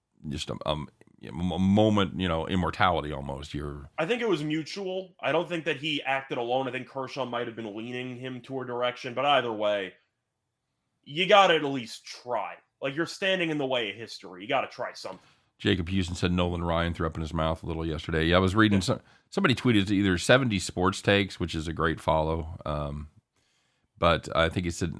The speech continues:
Speaker 1: Nolan Ryan threw two hundred and thirty-five pitches in a start, and then
Speaker 2: Could
Speaker 1: made,
Speaker 2: have been. I don't
Speaker 1: made
Speaker 2: it
Speaker 1: his
Speaker 2: wouldn't
Speaker 1: neck,
Speaker 2: surprise me.
Speaker 1: made his next start in, on three days rest, and then pitched nineteen more years.
Speaker 2: Mm.
Speaker 1: So, I, you know, to me, that's kind of the elephant in the room that we just haven't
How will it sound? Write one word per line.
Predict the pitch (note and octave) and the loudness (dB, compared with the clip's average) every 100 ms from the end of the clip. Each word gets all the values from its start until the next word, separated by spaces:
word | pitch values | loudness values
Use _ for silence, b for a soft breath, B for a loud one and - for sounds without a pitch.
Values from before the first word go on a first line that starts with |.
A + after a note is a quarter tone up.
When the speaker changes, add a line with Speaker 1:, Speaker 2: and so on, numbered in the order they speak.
| - | -12
Speaker 1:
Nolan | - G2 F#2+ | -2 0 2
Ryan | F#2 F#2 F2+ | 4 4 2
threw | - E2 | -4 -8
two | - D3 | -6 -4
hundred | C#3+ F3+ A2 | -2 -4 -2
and | F2+ | -2
thirty-five | G2+ A#2 A2 G#2+ G2+ | 0 0 0 -2 -2
pitches | - F2+ G2+ F#2+ | -2 -4 -2 -4
in | |
a | F#2 | -4
start, | - F#2 G2 - _ _ _ _ _ _ _ - | 0 2 2 -2 _ _ _ _ _ _ _ -2
and | F2 | 0
then | |
Speaker 2:
Could | E2+ | 2
Speaker 1:
made, | F2 | 2
Speaker 2:
have | B2 | 2
been. | G#2+ F#2+ | -4 -6
I | G#2 | -6
don't | - | 2
Speaker 1:
made | G#2+ G2 | 4 4
Speaker 2:
it | |
Speaker 1:
his | C#3+ | 4
Speaker 2:
wouldn't | G2 | 2
Speaker 1:
neck, | |
Speaker 2:
surprise | - A2 G#2 | 2 -2 0
me. | G2 | 4
Speaker 1:
made | G2 | 4
his | F#2 | 4
next | F#2+ G2 - | 4 4 4
start | F#2 F2+ - - - | 6 6 2 -10 -6
in, | E2 - | -4 0
on | E2 | -2
three | D#2 F2+ | 0 0
days | E2+ E2 | 2 0
rest, | E2 E2 E2 | 0 -2 -2
and | D#2 | -4
then | E2 | -4
pitched | D#2+ D#2+ | -4 -2
nineteen | D#2 D#2 D#2 | -4 -4 -6
more | D#2 D2 | -4 -4
years. | D2+ D#2+ F2+ _ _ _ _ _ _ _ _ - | -6 -6 -10 _ _ _ _ _ _ _ _ -18
Speaker 2:
Mm. | B2+ C3+ B B - | -16 -16 B B -8
Speaker 1:
So, | - - G#2+ F#2 F#2 F2+ b b b b - | -2 6 8 8 6 0 b b b b -2
I, | - - D#2 | -2 0 0
you | C3+ G#3 | 6 8
know, | G3 | 8
to | - | 6
me, | C4+ | 6
that's | C#4+ C4+ - | 8 6 6
kind | C#3 A#2+ | 6 6
of | G2+ | 4
the | G2 - | 2 4
elephant | G#2 G#2+ - F#2+ | 4 6 4 0
in | |
the | E2+ | 0
room | D#2+ F#2 C3 F2 | 2 2 2 0
that | C2 | 0
we | E2+ | 0
just | E2 E2+ | 0 -4
haven't | - G2 F#2+ - | 2 2 2 -4